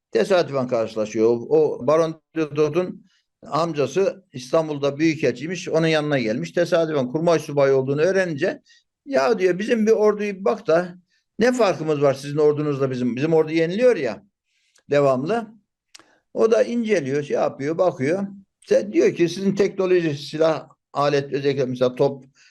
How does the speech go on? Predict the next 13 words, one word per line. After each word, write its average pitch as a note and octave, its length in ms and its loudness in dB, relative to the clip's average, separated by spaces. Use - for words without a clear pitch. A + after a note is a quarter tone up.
teknoloji B2+ 560 0
vesaire C3+ 380 2
çok E3+ 380 -2
eski C3 380 -2
teknoloji, A2+ 840 0
ağır, C3 360 2
hantal. B2+ 540 -2
Bizde D3 260 2
işte C#3 160 0
yeni D3 300 0
teknoloji B2+ 560 -2
ürünler A#2+ 340 2
var. A2 400 0